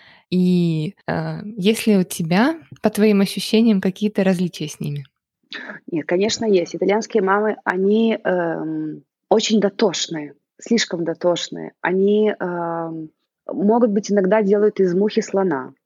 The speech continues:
Speaker 2: То есть, например, садик, про который я только что рассказала, да, я рассказываю с энтузиазмом, а они могут стоять и критиковать,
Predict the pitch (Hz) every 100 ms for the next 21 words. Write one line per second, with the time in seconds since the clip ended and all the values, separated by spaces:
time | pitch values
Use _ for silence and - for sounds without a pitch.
0 | _ - 190 - 180 214 214 202 254 254
1 | - - 175 190 190 196 - 180 - 190
2 | 165 151 143 147 165 214 - 196 208 202
3 | - 214 196 180 196 190 175 196 254 277
4 | 196 160 165 175 208 247 208 - - 190
5 | 233 - 190 - - 185 151 139